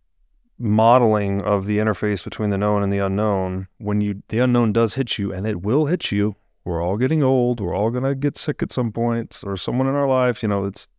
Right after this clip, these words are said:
bad stuff is coming. The quicker you can shift gears from that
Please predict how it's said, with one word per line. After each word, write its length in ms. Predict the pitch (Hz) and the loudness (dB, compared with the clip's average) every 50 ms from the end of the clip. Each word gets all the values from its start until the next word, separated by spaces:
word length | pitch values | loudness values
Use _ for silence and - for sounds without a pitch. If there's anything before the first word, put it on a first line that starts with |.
| _ _ _ | _ _ _
bad 320 | 113 101 104 110 120 120 - | -8 -2 2 2 2 2 2
stuff 240 | - - 123 - - | 0 -2 -2 -2 -2
is 80 | - | -8
coming. 480 | - - 185 156 117 98 95 98 107 113 _ _ _ _ _ _ _ _ _ _ _ _ _ _ _ _ _ | -4 -2 0 0 0 0 0 -4 -6 -8 _ _ _ _ _ _ _ _ _ _ _ _ _ _ _ _ _
The 100 | - 127 | -10 -10
quicker 300 | - - 160 147 - 151 | -6 -2 -2 -2 2 2
you 180 | 135 131 131 120 | 2 2 0 0
can 160 | - 127 113 | 0 0 0
shift 500 | 104 - - - 139 127 117 - - 120 | 0 -2 -2 0 0 0 0 -2 -6 -8
gears 460 | 113 107 110 117 117 107 104 98 - | -2 0 2 2 4 4 2 0 -2
from 220 | - - 101 101 101 | -4 -4 -2 0 0
that 420 | 98 98 98 92 - - - - | 0 0 -2 -2 -4 -8 -14 -20